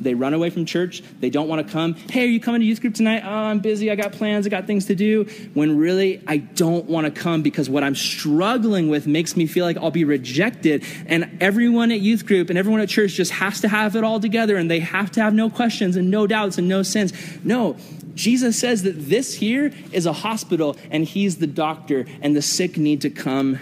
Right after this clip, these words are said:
to him. We don't come to youth group to talk about how perfect we are. We actually come every week to talk about how imperfect we are and how much we need a savior.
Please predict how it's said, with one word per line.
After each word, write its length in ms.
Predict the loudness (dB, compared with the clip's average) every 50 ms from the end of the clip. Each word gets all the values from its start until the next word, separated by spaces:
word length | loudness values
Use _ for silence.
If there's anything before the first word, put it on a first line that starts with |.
| -10 -6
to 180 | -2 -2 -2 -2
him. 320 | -2 -4 -2 -2 0 2
We 80 | 2 2
don't 220 | 2 0 -2 -6
come 420 | -6 -4 -2 0 2 2 2 0
to 120 | 0 -2 -2
youth 220 | 0 0 0 0 0
group 240 | 0 0 0 0
to 100 | -4 -6
talk 240 | -4 -4 -4 -2 -2
about 160 | -4 -4 -4
how 80 | -6 -8
perfect 400 | -6 -4 -4 -4 -2 -2 -2 0
we 100 | 0 2
are. 100 | 2 2
We 120 | 0 0
actually 260 | 0 0 0 0 0 0
come 240 | 0 -2 -2 -2
every 180 | 0 0 0 2
week 200 | 2 2 0 -2 -4 -10 -16 -8 -4
to 240 | -2 0 0 0 -2
talk 280 | -4 -4 -4 -2 -2 0
about 180 | -2 -2 -2
how 180 | -2 -4 -4 -4 -2
imperfect 580 | 0 2 2 2 0 -2 -2 -2 -2 -2 0 2
we 120 | 2 2
are 160 | 2 0 -2 -6 -10 -10 -4
and 100 | -4 -4
how 200 | -2 0 0 0
much 200 | 0 0 -2 -2
we 120 | 0 0 0
need 280 | 2 0 0 -2 -2 -6 -12 -18 -16 -8
a 100 | -6 -6
savior. 480 | -4 -2 -2 -2 0 0 0 -2 -2 -4